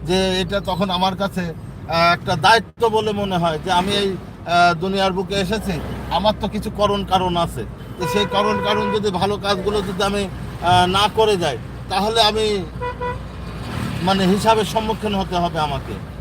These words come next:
তো এই জন্য আমি কোনো কিছুতে আমি নাও বলতে পারি না এবং, আহ, কোনো, মানে, প্রাণীর হত্যা, বন্দি, এগুলো আমি দেখতে পারি না। যেখানে থাকবে আমি সেখানে উদ্ধারে চলে যাব। সে যখনই হোক, নি-, নিশিরাতে হলেও আমি সেই জায়গা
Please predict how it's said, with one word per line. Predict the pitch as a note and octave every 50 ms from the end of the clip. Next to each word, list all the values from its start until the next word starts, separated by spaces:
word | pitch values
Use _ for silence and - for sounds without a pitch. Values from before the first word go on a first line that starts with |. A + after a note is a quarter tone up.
| - -
তো | F3+
এই | G3 G#3+ G#3+
জন্য | G3+ A#3 A#3+ A#3+ A#3+
আমি | A#3+ A3 G3+ G3+ A3 A#3 A#3 -
কোনো | - G#3 G#3 A3+
কিছুতে | A3+ - A3 - - G#3+ - A3+
আমি | A3+ A3
নাও | G#3+ G3 F#3 F#3+ G3+ A3
বলতে | A3+ A3+ A3+ G#3+ G#3 A#3
পারি | A3+ A#3 A3+ A#3
না | A#3 A3+ G3 D#3 - - - - - - -
এবং, | - F#3 G#3 G#3+ G3+ G3 F3 - - - - - -
আহ, | - D#3 D#3+ E3 E3 D#3
কোনো, | F3+ G3+ G#3 A3 A3 A3 G#3 F3 C#3+ C3 - - - - - - -
মানে, | D#3+ F3+ F#3 F3+ E3+ -
প্রাণীর | - G3+ G3 G#3+ G#3+ A3 A3 G#3+ G#3+ G3 F3+ - - - - - C#3+
হত্যা, | F3+ G#3 G#3 - - G#3+ G#3 G3+ G3 F#3+ F#3 - - - - - - - - D3+ D3
বন্দি, | F3+ G#3 G#3+ G#3 F#3+ G#3+ G#3 G3 F#3 F3+
এগুলো | G3+ G3 G3+ G#3 G#3
আমি | G3+ G3+ G3 G3
দেখতে | E3 F3+ - - - E3
পারি | D#3 D3+ D3+ D#3+
না। | E3 E3+
যেখানে | E3+ D#3+ G3+ F3+ G3+ A3 G#3+ G#3
থাকবে | F3 F#3+ G#3 F#3 - F#3+ F3+ D#3+ - - - -
আমি | - F#3 G3 G3+
সেখানে | F#3 G3+ G3 F#3+ G3+ G3+ G3+
উদ্ধারে | F#3+ F3 D#3 F3+ F#3 F3+ F3 D#3
চলে | E3 D#3+ D#3 D3
যাব। | D3 C#3 C3 B2 G#2+ - - - - -
সে | - F#3+ G3 F#3+
যখনই | D#3+ F#3 F#3 F3 F3 A3 A3 G#3 F#3+
হোক, | F3+ F#3 F3+ E3 D3+ D3+
নি-, | D#3+ D#3+ F3 F3+ E3 D#3+ - - - - - -
নিশিরাতে | F3 F#3 D#3+ G#3 F#3+ G3+ G3+ - G#3+
হলেও | G3 F3+ F#3+ G3 G#3
আমি | G3+ F#3+ F#3+ F#3+ F#3+ F3+ F3 - - - - -
সেই | F3+ F3+
জায়গা | D#3 F3 E3 D#3+ D3+ C#3+